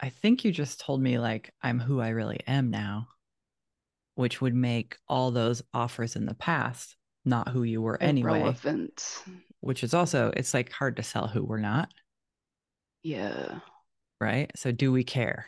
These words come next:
Speaker 1: what happened in the
Speaker 2: That's
Speaker 1: past?
Speaker 2: No, but how do I, what,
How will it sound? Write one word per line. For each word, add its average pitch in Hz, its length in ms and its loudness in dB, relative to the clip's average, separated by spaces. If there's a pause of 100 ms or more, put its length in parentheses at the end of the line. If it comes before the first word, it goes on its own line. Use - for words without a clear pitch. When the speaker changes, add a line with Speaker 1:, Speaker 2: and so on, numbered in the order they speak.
(100)
Speaker 1:
what 110 140 -2
happened - 340 -4
in - 80 -4
the - 120 -8
Speaker 2:
That's - 160 -4
Speaker 1:
past? - 280 -16 (640)
Speaker 2:
No, 196 720 4 (580)
but 196 160 2
how 220 280 0
do 311 120 2
I, 247 340 6 (800)
what, - 300 -2